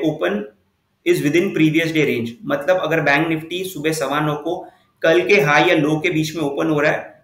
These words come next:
तो आपकी first condition true हो गई है। तो first condition क्या है? Check if today's open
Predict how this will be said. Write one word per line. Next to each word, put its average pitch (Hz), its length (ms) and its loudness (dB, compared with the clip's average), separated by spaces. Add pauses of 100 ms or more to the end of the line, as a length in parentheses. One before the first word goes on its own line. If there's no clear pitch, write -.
तो 165 60 -2
आपकी 156 180 -4
first 160 300 0
condition 156 320 -2
true 147 180 -4
हो 131 60 -2
गई 120 160 -10
है। 123 60 -8
तो 120 100 -16
first 156 300 -2
condition 160 300 -4
क्या 185 120 2
है? - 160 -4
Check 180 340 0
if - 20 -2 (100)
today's 175 320 0
open 202 220 -2